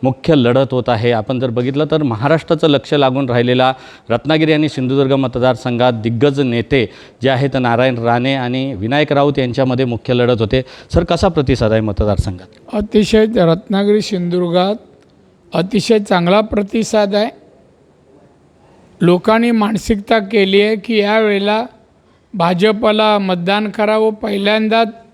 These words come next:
Speaker 2: भाजपचं कमळ निशाण या मतदारसंघाला मिळाली आहे.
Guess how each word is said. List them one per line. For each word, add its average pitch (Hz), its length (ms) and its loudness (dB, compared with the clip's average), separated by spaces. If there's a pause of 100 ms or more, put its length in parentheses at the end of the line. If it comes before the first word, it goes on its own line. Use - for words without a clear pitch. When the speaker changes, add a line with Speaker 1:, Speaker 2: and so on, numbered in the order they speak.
(800)
Speaker 2:
भाजपचं 202 540 0
कमळ 214 360 0
निशाण 208 380 0
या 202 140 2
मतदारसंघाला 196 680 0
मिळाली 202 420 0
आहे. 240 120 0